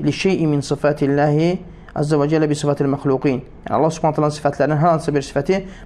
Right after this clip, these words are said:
məxluqatın sifətlərinin hər hansısa bir sifəti oxşatmaqdan, misal göstərməkdən çəkinməlidir. Kə ən yuqal səmullah kə səm'inə. Yəni demək ki, Allah Subhanahu taala eşitməyi bizim eşitməyimiz kimidir.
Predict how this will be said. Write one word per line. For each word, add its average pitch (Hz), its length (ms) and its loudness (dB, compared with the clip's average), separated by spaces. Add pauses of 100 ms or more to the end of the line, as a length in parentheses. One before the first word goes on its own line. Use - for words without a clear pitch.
məxluqatın 151 500 2
sifətlərinin 147 460 0
hər - 20 2
hansısa 147 200 -2
bir 147 100 0
sifəti 147 260 -2
oxşatmaqdan, 143 720 -2 (460)
misal 151 260 0
göstərməkdən 139 480 0
çəkinməlidir. 120 560 0 (640)
Kə 113 140 2
ən 156 160 2
yuqal 143 640 2
səmullah 143 500 0
kə 147 100 -4
səm'inə. 110 440 -2 (500)
Yəni 127 220 0
demək 143 260 0
ki, 147 80 2
Allah 143 160 2
Subhanahu 139 240 -2
taala 135 80 0
eşitməyi 147 320 0
bizim 147 200 0
eşitməyimiz 135 440 -2
kimidir. 113 320 -2